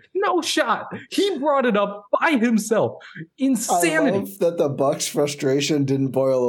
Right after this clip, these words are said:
Speaker 2: over until we got to Tommy DeVito's mom making his bed. But you're right. I mean, it's the same principle as, like, irresponsible media, like Joe Rogan or Aaron Rodgers, putting forth the message that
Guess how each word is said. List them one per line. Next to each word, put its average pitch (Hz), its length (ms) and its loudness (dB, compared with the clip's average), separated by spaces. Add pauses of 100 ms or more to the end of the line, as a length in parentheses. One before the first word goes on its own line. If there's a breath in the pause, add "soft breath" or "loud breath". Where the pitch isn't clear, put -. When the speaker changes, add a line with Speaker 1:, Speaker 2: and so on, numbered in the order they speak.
Speaker 2:
over 139 200 2
until 143 300 0
we 123 140 2
got 123 200 2
to 135 100 -6
Tommy 135 340 0
DeVito's 139 720 -2
mom 147 380 0
making 156 320 0
his 156 180 0 (100)
bed. 190 380 -2 (800 loud breath)
But 156 120 2
you're 165 160 2
right. 202 240 2
I 139 60 0
mean, 151 140 2
it's 143 100 -2
the 151 60 -4
same 156 200 0
principle 156 480 0
as, 147 100 2
like, 131 200 0
irresponsible 139 840 0
media, 131 520 0
like 123 200 -2
Joe 127 220 0
Rogan 123 440 0
or 135 100 2
Aaron 120 220 2
Rodgers, 120 440 0
putting 147 320 0
forth 143 300 0
the 139 80 0
message 135 420 -2
that 127 300 -2